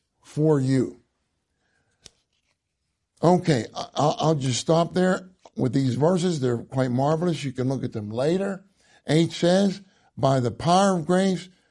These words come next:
the strength of grace, and the life of grace, we can be right with God and with one another." Grace produces righteousness. All these verses show us this. And Romans five twenty-one, like I said,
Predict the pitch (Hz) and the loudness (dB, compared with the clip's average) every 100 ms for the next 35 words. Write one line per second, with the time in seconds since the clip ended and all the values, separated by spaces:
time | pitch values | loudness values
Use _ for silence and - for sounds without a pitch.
0 | _ - 113 - 180 196 185 160 151 156 | _ -8 -8 0 2 2 2 0 2 2
1 | 160 147 - _ _ _ 139 139 135 131 | 2 -2 -8 _ _ _ -2 0 2 2
2 | 170 214 165 127 123 127 131 - - _ | 4 4 2 0 0 0 0 -4 -14 _
3 | _ _ 147 151 147 120 120 113 139 156 | _ _ -2 0 0 0 -2 0 2 2
4 | 190 151 123 156 165 180 190 180 - _ | 2 -2 -2 0 2 4 2 0 -6 _
5 | _ - 143 156 143 143 151 156 175 175 | _ -2 0 2 0 0 0 2 4 2
6 | 135 - _ _ _ _ _ - 117 151 | 2 -4 _ _ _ _ _ -8 2 4
7 | 165 160 - - _ _ - 135 127 147 | 4 2 -2 -12 _ _ -4 0 2 2
8 | 139 156 147 117 - _ _ - 139 139 | 2 0 -2 -4 -16 _ _ -6 0 2
9 | 123 104 - - - - - 135 131 135 | 0 -6 -8 -16 -16 -10 -4 -2 0 0
10 | 117 135 123 117 113 170 190 208 185 208 | 0 -2 -4 -6 -6 0 2 2 0 2
11 | 196 185 - - _ _ _ _ - 139 | 2 0 -6 -16 _ _ _ _ -2 0
12 | 143 143 143 127 110 143 139 131 123 123 | 2 2 0 -2 -2 0 0 0 -4 -4
13 | 131 131 175 196 151 135 113 113 - 160 | -2 0 0 0 0 -2 -2 -4 0 4
14 | 170 160 | 4 2